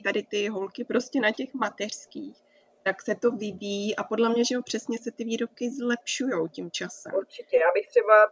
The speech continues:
Speaker 2: ty starý prostě nemohla
Speaker 1: Hmm.
Speaker 2: prodávat dráž, než jsem je prodávala
Speaker 1: Mhm.
Speaker 2: tehdy.
Speaker 1: Mhm.
Speaker 2: Protože ty fyziopanenky tehdy vypadaly jinak, než ty, co dělám dnes, jo. Už jsem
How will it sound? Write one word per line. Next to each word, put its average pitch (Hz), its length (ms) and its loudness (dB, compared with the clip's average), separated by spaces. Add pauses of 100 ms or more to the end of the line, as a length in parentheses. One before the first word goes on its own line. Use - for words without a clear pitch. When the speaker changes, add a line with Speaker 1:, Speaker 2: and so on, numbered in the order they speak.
Speaker 2:
ty 226 300 2
starý - 500 0 (520)
prostě - 320 0
nemohla 453 320 4
Speaker 1:
Hmm. 453 80 6
Speaker 2:
prodávat 523 440 6
dráž, 539 340 2
než 523 140 -6
jsem 539 160 -2
je 539 80 10
prodávala - 600 -2 (180)
Speaker 1:
Mhm. 269 40 6
Speaker 2:
tehdy. 254 300 2 (360)
Speaker 1:
Mhm. 247 220 -2 (180)
Speaker 2:
Protože - 500 2 (160)
ty 392 100 -10
fyziopanenky 214 720 2
tehdy 196 280 4
vypadaly 196 420 4
jinak, 202 280 -10
než - 240 -14 (180)
ty, - 140 -12
co - 100 -14
dělám 143 300 0 (200)
dnes, - 220 -6 (120)
jo. 185 140 0 (220)
Už - 80 -20
jsem - 160 4